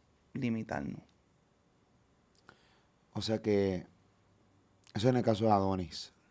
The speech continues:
Speaker 1: Ujú.
Speaker 2: En el caso de Ankar, el chamaco prendió en la calle, tuvo una situación, todo el mundo sabe que
Speaker 1: Ujú.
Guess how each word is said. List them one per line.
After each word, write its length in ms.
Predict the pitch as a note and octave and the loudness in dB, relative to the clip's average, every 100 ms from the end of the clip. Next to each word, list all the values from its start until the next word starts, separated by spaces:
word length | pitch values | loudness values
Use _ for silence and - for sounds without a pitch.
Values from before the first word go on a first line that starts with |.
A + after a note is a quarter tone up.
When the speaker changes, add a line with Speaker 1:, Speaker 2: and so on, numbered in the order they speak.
| _ | _
Speaker 1:
Ujú. 240 | C3+ C#3+ F3 - _ _ _ _ _ _ _ _ _ | -8 -6 -8 -12 _ _ _ _ _ _ _ _ _
Speaker 2:
En 80 | G#2+ | -6
el 60 | G2+ | -6
caso 280 | A2+ G#2+ | -4 2
de 100 | A2 | 4
Ankar, 400 | A2+ A#2+ A2+ A#2 | 4 2 -2 -2
el 120 | A2 - - _ _ _ _ _ _ - | -2 -6 -18 _ _ _ _ _ _ -12
chamaco 400 | G#2 G2+ G2 G#2 | -8 -6 -4 -4
prendió 260 | G2+ G2 | -2 -4
en 80 | G2+ | -4
la 120 | G2 | -2
calle, 440 | G2 G#2 G#2 G2+ G2+ - _ _ _ _ _ | 0 0 0 -2 -8 -20 _ _ _ _ _
tuvo 160 | A2+ | -10
una 100 | F#2+ | -8
situación, 640 | F2 F2 - G#2+ G#2+ A2+ A2 | -8 -10 -8 -6 -4 -4 -4
todo 80 | G#2+ | -6
el 60 | |
mundo 140 | G2 F#2+ | -6 -6
sabe 360 | G2 G#2+ A2+ | -6 -4 -4
que 280 | G2+ F#2+ F2 E2+ - - | -4 -6 -8 -14 -18 -10
Speaker 1:
Ujú. 240 | B2+ E3 | -6 -6